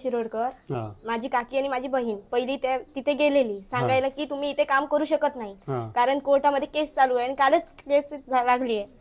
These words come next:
Speaker 2: हम्म.
Speaker 1: मग नंतर, त्याच्यानंतर ही आली नाही म्हणून मी आणि माझी मम्मी गेली.
Speaker 2: हा.
Speaker 1: तिथे गेलो तर ते जबरदस्तीने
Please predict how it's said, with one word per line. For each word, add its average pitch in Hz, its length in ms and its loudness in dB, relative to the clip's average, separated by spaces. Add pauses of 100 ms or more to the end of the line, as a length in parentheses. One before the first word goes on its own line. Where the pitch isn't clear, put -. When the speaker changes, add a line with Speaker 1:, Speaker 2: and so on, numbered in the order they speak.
Speaker 2:
हम्म. 135 320 0
Speaker 1:
मग 247 100 -2
नंतर, 277 280 2
त्याच्यानंतर 302 500 2
ही 311 220 4
आली 285 220 4
नाही 269 140 0
म्हणून 294 200 -2
मी 359 200 0
आणि 320 200 -4
माझी 294 160 -2
मम्मी 330 260 2
गेली. 214 220 -6
Speaker 2:
हा. 135 440 -2
Speaker 1:
तिथे 269 200 -2
गेलो 302 260 4
तर 311 160 2
ते 311 240 -2
जबरदस्तीने 320 720 0